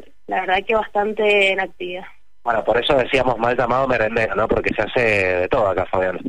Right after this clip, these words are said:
Speaker 2: Y, y, y siempre, bueno, con, con, con, con el corazón abierto a todas las familias que puedan llegar.
Speaker 1: Eh, la verdad que sí, que bueno, eh, no es el lugar que nos gustaría ocupar, pero la verdad es que estamos, eh,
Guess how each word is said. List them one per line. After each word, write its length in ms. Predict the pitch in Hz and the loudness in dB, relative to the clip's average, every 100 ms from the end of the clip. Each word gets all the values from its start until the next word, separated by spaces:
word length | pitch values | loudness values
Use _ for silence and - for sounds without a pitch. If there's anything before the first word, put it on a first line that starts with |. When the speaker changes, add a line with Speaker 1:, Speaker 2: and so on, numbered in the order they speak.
| - - | -10 -4
Speaker 2:
Y, 200 | 95 90 | 0 0
y, 440 | 101 98 92 92 | -2 -2 -2 -4
y 20 | |
siempre, 300 | 98 107 110 | 0 0 2
bueno, 240 | 104 95 85 | 2 2 0
con, 360 | 87 82 80 | -2 -4 -8
con, 220 | - 90 82 | -8 -8 -4
con, 580 | 90 85 82 82 90 87 - | -4 -4 -8 -10 -14 -14 -2
con 140 | 101 | 0
el 60 | 92 | 2
corazón 380 | 92 - 110 113 | 2 0 0 2
abierto 380 | 110 117 - | 2 2 2
a 20 | 101 | 2
todas 160 | 101 | 0
las 100 | 101 | 0
familias 340 | - 101 107 - | -2 0 -2 -2
que 120 | 110 | -2
puedan 260 | 101 104 | 0 0
llegar. 240 | 95 135 - - - - - - - - - - - - | 2 2 0 -4 -10 -20 -20 -20 -20 -20 -20 -20 -20 -10
Speaker 1:
Eh, 280 | 214 208 202 | -4 -2 0
la 120 | 190 | 0
verdad 220 | 185 196 214 | 0 0 -2
que 140 | 269 | -2
sí, 300 | 302 330 330 - - - - - - | 0 0 -2 -12 -20 -20 -20 -12 -4
que 340 | 202 190 180 | -2 0 0
bueno, 340 | 175 208 185 - - - - - | -2 -2 -4 -10 -20 -20 -20 -6
eh, 200 | 202 190 | -4 -2
no 320 | 190 202 220 | 0 2 4
es 160 | 226 220 | 2 2
el 260 | 214 196 | 4 4
lugar 240 | 190 185 196 | 4 2 2
que 100 | 220 | 0
nos 120 | 208 | 2
gustaría 360 | 214 202 202 208 | 0 0 0 0
ocupar, 360 | 208 226 240 | 0 0 0
pero 240 | 233 202 185 | 0 0 0
la 160 | 180 | -2
verdad 200 | 180 185 | -2 -2
es 80 | 196 | -2
que 200 | - 202 | 0 0
estamos, 540 | 190 185 196 214 202 - - - - - - - - | 0 -4 -2 0 -2 -6 -18 -20 -20 -20 -20 -20 -8
eh, 520 | 208 185 180 - - | -4 -2 -4 -8 -12